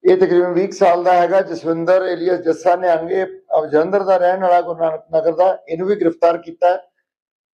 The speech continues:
ਔਰ ਰੂਪਾ ਜਿਹੜੀ ਹੈ ਮੇਨ, ਅਹ, ਜਿਹੜੀ ਅਕਿਊਜ਼ਡ ਹੈ ਜਿਹਦੇ ਕਰਕੇ ਸਾਰੀ ਲੜਾਈ ਹੋਈ ਔਰ ਜਿਹਨੇ ਉਹਨਾਂ ਨੂੰ ਬੁਲਾ ਕੇ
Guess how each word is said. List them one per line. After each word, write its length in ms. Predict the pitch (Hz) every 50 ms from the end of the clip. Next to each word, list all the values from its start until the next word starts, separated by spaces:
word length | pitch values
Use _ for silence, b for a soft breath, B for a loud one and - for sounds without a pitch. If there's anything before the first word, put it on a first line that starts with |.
| _ _ _ _
ਔਰ 160 | - 165 180 180
ਰੂਪਾ 500 | 180 180 175 170 175 180 214 214 214 208
ਜਿਹੜੀ 300 | 208 196 208 208 202 196
ਹੈ 320 | 190 190 190 190 190 - - - _ _
ਮੇਨ, 520 | 147 151 160 165 180 190 196 190 190 185 - _ _ - -
ਅਹ, 80 | 160 160
ਜਿਹੜੀ 580 | 156 160 170 165 175 170 170 165 160 165 175
ਅਕਿਊਜ਼ਡ 440 | 170 165 - 165 165 180 180 180 175
ਹੈ 120 | 175 180 180
ਜਿਹਦੇ 260 | - 170 175 196 208
ਕਰਕੇ 400 | 214 226 240 240 - 185 180 170
ਸਾਰੀ 240 | - 170 165 170 170
ਲੜਾਈ 340 | 160 160 151 147 143 160
ਹੋਈ 180 | 160 165 175 180
ਔਰ 180 | 180 175 165 -
ਜਿਹਨੇ 200 | 165 165 170 180
ਉਹਨਾਂ 200 | 180 175 175 180
ਨੂੰ 120 | 180 175
ਬੁਲਾ 280 | - 143 139 135 143 147
ਕੇ 320 | - - 170 170 170 170